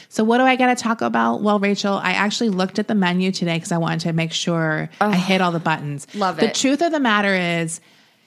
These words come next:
Speaker 1: ninety percent of the time at Del Taco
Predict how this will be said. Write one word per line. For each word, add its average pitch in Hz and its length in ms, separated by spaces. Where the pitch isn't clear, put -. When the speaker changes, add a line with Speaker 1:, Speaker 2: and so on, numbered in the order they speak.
Speaker 1:
ninety 190 480
percent 226 280
of 202 60
the 196 80
time 170 400
at 160 240
Del 180 220
Taco 226 480